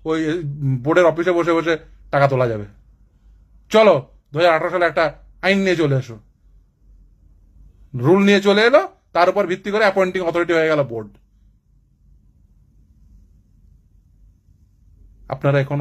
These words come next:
অনেকেই আমি দেখি মা-, মাঝে মাঝেই ওই লাইভ ল দেখেন, Google সার্চ করেন। এখন মাঝে মাঝে আপনারাই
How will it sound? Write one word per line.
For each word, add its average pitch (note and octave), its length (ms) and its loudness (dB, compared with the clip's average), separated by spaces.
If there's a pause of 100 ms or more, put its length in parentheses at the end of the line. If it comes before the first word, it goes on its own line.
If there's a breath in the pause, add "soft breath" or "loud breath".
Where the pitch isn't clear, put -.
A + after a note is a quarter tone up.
অনেকেই C#3 320 -4 (540)
আমি B2+ 160 -8
দেখি B2+ 240 -8
মা-, B2+ 280 -2
মাঝে B2 240 -4
মাঝেই A2+ 240 -8 (640)
ওই C3+ 160 -8
লাইভ B2+ 160 -2 (100)
ল - 20 -2 (140)
দেখেন, A2+ 280 -10 (640)
Google A#2+ 320 -6
সার্চ A#2+ 180 -8 (100)
করেন। A2+ 220 -10 (2750)
এখন C#3 160 0 (320)
মাঝে C3+ 220 -2
মাঝে D#3 120 0 (120)
আপনারাই F3+ 400 2